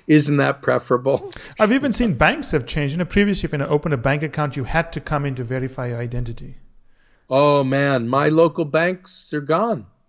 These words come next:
Speaker 1: They've
Speaker 2: But now
Speaker 1: closed.
Speaker 2: banks have changed. Some of the largest banks in the world are doing e-verification.
Speaker 1: Yes.
Speaker 2: That's a phenomenal change, right?
Speaker 1: That's
Speaker 2: That
Speaker 1: right.
Speaker 2: the virus has forced on us. Rob,
Speaker 1: Yes.
Speaker 2: thank you so much. I really enjoyed speaking to you. That was an amazing conversation.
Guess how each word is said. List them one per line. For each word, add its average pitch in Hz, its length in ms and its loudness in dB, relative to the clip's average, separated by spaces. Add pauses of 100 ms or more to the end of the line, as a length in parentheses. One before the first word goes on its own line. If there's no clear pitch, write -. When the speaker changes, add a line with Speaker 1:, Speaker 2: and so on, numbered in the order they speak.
Speaker 1:
They've 139 100 0
Speaker 2:
But 185 160 0
now 240 140 6
Speaker 1:
closed. 254 100 6
Speaker 2:
banks 240 240 2
have 175 140 0
changed. 240 220 -2
Some 233 120 -4
of 220 60 -4
the 208 100 0
largest 175 480 0
banks 175 240 -4
in 165 60 -6
the 151 80 -2
world 165 240 0
are 135 120 -4
doing 147 360 -6
e-verification. 139 1000 -6 (640)
Speaker 1:
Yes. 139 540 -4
Speaker 2:
That's 233 220 0
a 240 80 2
phenomenal 185 840 0
change, 135 520 -6
right? 185 220 -8 (260)
Speaker 1:
That's - 100 -10
Speaker 2:
That 170 140 0
Speaker 1:
right. 135 120 0
Speaker 2:
the 160 60 0
virus 160 680 4 (240)
has 135 520 2 (200)
forced - 440 0
on 123 100 -6
us. - 320 -12 (580)
Rob, 247 240 6
Speaker 1:
Yes. 120 80 0
Speaker 2:
thank 254 240 4
you 262 80 8
so 247 260 4
much. 202 240 6
I 190 100 6
really 226 300 4
enjoyed 180 320 2
speaking 185 360 -2
to 135 60 -4
you. 143 40 0
That 170 100 -2
was 180 140 0
an 160 80 -2
amazing 156 420 0
conversation. 143 680 -4